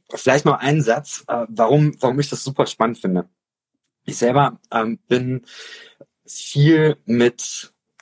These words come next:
eher evangelikalen, teilweise fundamentalistischen Menschen im Gespräch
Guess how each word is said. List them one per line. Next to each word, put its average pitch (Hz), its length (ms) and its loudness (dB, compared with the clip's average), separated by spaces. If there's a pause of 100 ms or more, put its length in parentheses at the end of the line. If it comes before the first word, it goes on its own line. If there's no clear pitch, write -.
(200)
eher 113 300 2
evangelikalen, 117 960 -2
teilweise 110 360 -2
fundamentalistischen 120 1000 -2
Menschen 131 480 -2
im 123 160 -8
Gespräch 120 840 0